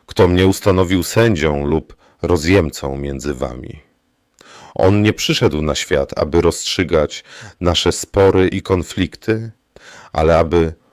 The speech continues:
uwolnić nas od gniewu, chciwości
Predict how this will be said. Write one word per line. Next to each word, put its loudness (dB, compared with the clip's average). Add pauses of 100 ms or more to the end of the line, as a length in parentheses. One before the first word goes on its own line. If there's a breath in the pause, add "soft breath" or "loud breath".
(160 soft breath)
uwolnić 0
nas -4
od -6
gniewu, -2 (380)
chciwości -6